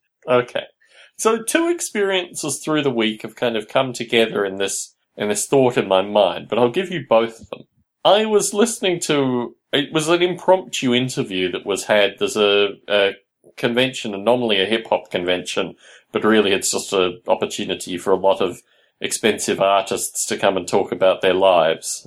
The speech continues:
you know, relatively boring. But they, it, there was an impromptu interview with a fellow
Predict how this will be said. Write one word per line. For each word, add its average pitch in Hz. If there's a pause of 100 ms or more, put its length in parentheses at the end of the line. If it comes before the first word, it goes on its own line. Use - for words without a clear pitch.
you -
know, 90
relatively 90
boring. 92 (560)
But 147
they, 180
it, -
there 160
was 175
an 185
impromptu 208
interview 139
with 104
a 107
fellow 113